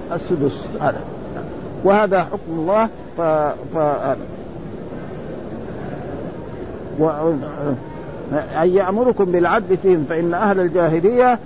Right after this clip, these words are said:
كانوا يجعلون جميع الميراث للذكور دون الإناث، فأمر الله تعالى الت-،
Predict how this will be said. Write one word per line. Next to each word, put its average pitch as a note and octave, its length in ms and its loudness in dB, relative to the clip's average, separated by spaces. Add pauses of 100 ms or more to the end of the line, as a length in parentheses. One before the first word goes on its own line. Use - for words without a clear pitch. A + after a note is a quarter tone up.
(200)
كانوا F#3+ 240 4
يجعلون F3+ 580 4
جميع F3+ 320 2
الميراث F#3 500 4
للذكور E3+ 420 4 (120)
دون G3 180 8
الإناث، E3 480 4
فأمر F3+ 340 2
الله F3 400 4
تعالى E3 440 4
الت-، D3+ 480 0